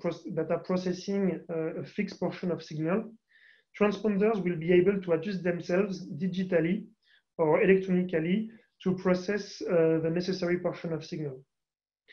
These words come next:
The objective is, here is to dynami-, dy-, dynamically allocate the capacity where it is needed the most.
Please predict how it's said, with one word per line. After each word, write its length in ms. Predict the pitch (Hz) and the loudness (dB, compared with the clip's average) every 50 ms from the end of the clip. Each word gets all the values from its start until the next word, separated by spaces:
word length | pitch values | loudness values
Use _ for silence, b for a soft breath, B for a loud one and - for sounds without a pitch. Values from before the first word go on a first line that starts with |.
| b b b b b b _ | b b b b b b _
The 140 | 151 160 180 | 2 4 4
objective 680 | 180 180 190 196 190 - - 226 247 247 214 180 175 - - | 4 6 4 2 2 0 -4 -2 0 0 0 0 0 -2 -6
is, 240 | 165 160 - - _ _ | -8 -10 -10 -14 _ _
here 360 | - - - 202 214 226 226 | -20 -12 -6 -2 0 2 2
is 220 | 226 208 156 - - | 2 0 -4 -6 -8
to 100 | - 156 | -8 -2
dynami-, 720 | 147 180 185 190 190 190 185 196 - - 170 147 151 147 | 2 4 4 4 4 4 4 2 2 0 -4 -8 -6 -2
dy-, 280 | 147 185 190 196 196 - - 160 | 2 2 4 4 2 0 -2 -2
dynamically 720 | 185 190 196 196 196 190 190 190 185 196 190 190 185 185 | 0 0 2 2 2 2 2 2 2 2 2 4 4 4
allocate 440 | 180 160 165 160 - - 185 180 151 | 2 2 0 -2 -4 -4 -4 -4 -4
the 100 | 156 156 | -6 -6
capacity 720 | - 165 151 165 156 - - - 147 - - 190 196 220 - | -6 -4 -2 -2 -2 -4 -4 -8 -14 -10 -6 -4 -4 -4 -4
where 360 | - - 151 165 180 185 196 | -4 -4 0 2 4 4 4
it 260 | - - 190 - - | 4 2 -2 -6 -6
is 160 | 180 160 160 156 | -4 -4 -2 -2
needed 340 | 165 180 180 185 180 165 | -2 -2 -2 -4 -4 -4
the 120 | 160 175 165 | -2 -2 0
most. 280 | 156 147 139 - - | 0 -2 -4 -6 -10